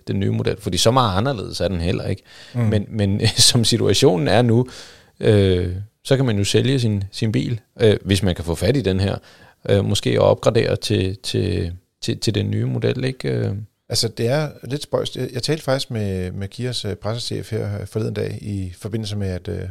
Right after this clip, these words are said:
Speaker 2: vores, øh, ja, skal man sige, nu tidligere chefredaktør, øh, Bo Christian Koch stoppede. Og, øh, og der, øh, sagde jeg, "Nå, men, øh, uh, der er det med bilsalget, og der, der er ikke så mange biler. Vi har lige talt om det, chipmangel og corona, og krigen i Ukraine, og Shanghai med corona igen, og jeg ved ikke hvad."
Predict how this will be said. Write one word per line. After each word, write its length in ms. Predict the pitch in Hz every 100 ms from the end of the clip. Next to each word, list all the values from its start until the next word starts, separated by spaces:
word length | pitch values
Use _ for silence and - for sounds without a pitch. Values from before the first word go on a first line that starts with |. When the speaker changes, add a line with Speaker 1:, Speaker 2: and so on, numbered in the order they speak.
| 104
Speaker 2:
vores, 280 | 98 98 -
øh, 180 | 98 95 95 _ -
ja, 80 | 92 -
skal 80 | -
man 60 | 92
sige, 100 | 95
nu 80 | 113
tidligere 300 | - 123 117
chefredaktør, 580 | 123 120 113 113 101 107 101
øh, 60 | 98
Bo 160 | 123 -
Christian 180 | 107 113
Koch 160 | 139 - -
stoppede. 320 | - 90 92 -
Og, 200 | 113 107
øh, 60 | 107
og 220 | 113 117
der, 400 | 143 151 123 107
øh, 60 | 98
sagde 200 | - 98
jeg, 80 | 92
"Nå, 80 |
men, 260 | 90 87 -
øh, 160 | 73 55 - - _ -
uh, 120 | 95 - -
der 60 |
er 40 | 98
det 180 | 101 98
med 140 | 95
bilsalget, 560 | - 95 - 92 85 85
og 140 | 80
der, 80 | 98 104
der 60 | 95
er 40 |
ikke 100 | 101
så 60 | 104
mange 160 | 98
biler. 220 | 98 107 95
Vi 60 |
har 40 | 92
lige 100 | 110
talt 260 | - 107
om 140 | 107 95
det, 140 | 92
chipmangel 520 | - 110 104 90 90 87
og 60 |
corona, 480 | - 90 95 107 98
og 340 | 90 87 87
krigen 300 | - - 107
i 80 | 101
Ukraine, 500 | 95 - 95 95 98
og 340 | 92 90 87 85 85
Shanghai 440 | - 104 98 95 92
med 340 | 95 95 87 85 -
corona 280 | 95 98 98
igen, 360 | 92 98 104
og 120 | 98
jeg 100 | 92
ved 60 | 95
ikke 100 | 98
hvad." 80 | 90